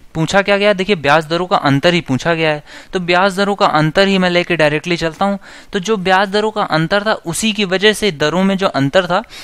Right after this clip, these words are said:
उसी वजह से ही ब्याज में भी अंतर आया है, ठीक है। तो आर वन माइनस आर टू multiplied with three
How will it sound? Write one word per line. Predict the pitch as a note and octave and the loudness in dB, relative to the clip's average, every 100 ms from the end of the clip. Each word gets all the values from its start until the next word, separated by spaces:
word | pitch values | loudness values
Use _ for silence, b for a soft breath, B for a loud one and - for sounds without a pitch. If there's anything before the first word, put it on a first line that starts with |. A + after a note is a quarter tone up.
| B | B
उसी | E3+ E3+ A3+ | -8 -4 0
वजह | G3 G#3 | 2 2
से | G3+ | 0
ही | G#3+ | -2
ब्याज | D#3+ C#3+ D3+ D#3+ | 0 2 2 2
में | F#3 | 0
भी | F#3+ | 0
अंतर | F3 F3 E3 | 0 0 0
आया | D#3+ | 0
है, | D#3 | 0
ठीक | G#3+ A3+ | -2 -4
है। | E3 B B B | -6 B B B
तो | - | -4
आर | - C#3 D3+ | 0 2 2
वन | F#3 | 2
माइनस | F3+ E3+ F#3+ D3 | 2 0 0 -2
आर | B2+ C3+ | -2 -2
टू | G3+ G3+ | -4 -2
multiplied | D3+ C#3 D#3+ D#3+ D#3+ | -2 -4 -2 -2 0
with | E3+ - | -4 -4
three | F3 A3+ | -2 -2